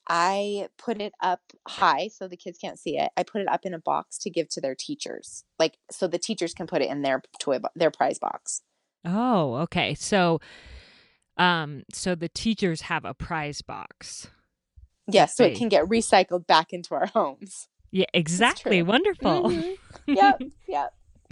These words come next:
Speaker 2: So, um, so you have, so you've done that before, and do the teachers, they appreciate it, or do they think it's
Speaker 1: Yeah, 'cause
Speaker 2: weird? Like, I've never
Speaker 1: No,
Speaker 2: heard
Speaker 1: well,
Speaker 2: of that
Speaker 1: it's,
Speaker 2: before.
Speaker 1: well, it's only, like, the teachers that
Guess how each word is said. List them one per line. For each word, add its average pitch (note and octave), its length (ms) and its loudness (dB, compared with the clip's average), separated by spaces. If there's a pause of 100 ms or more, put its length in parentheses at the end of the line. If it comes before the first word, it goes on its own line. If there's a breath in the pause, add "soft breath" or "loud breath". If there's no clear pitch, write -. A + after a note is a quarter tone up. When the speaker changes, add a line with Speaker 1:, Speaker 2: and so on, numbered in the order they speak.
(520 loud breath)
Speaker 2:
So, G3 640 4
um, E3+ 500 4
so - 160 0
you G#3+ 200 4
have, G#3+ 280 2
so - 140 0
you've G#3 180 0
done A3+ 220 4
that C#3+ 140 -2
before, D3+ 260 -8
and E3+ 240 -6
do F#3+ 100 -2
the E3+ 160 -10
teachers, F#3+ 520 -4 (640)
they F3 160 -6
appreciate A3 640 -4
it, E4+ 240 -4
or F#3 420 -2
do F3 120 -8
they D#3+ 120 -6
think F#3 200 -6
it's D4 120 4
Speaker 1:
Yeah, G#4+ 120 4
'cause F4 260 2
Speaker 2:
weird? C#4 200 -6
Like, F#3 180 -4
I've F#3 160 -2
never C#4+ 240 4
Speaker 1:
No, A#3+ 100 0
Speaker 2:
heard A#3+ 80 0
Speaker 1:
well, - 20 4
Speaker 2:
of D#4 80 6
that E3 160 0
Speaker 1:
it's, - 20 -2
Speaker 2:
before. C#3+ 380 -8 (140)
Speaker 1:
well, C#4 400 -4
it's C#4 280 -10
only, D4+ 380 -8
like, G3 300 -8
the G3 120 -10
teachers G3 500 -8
that F3 180 2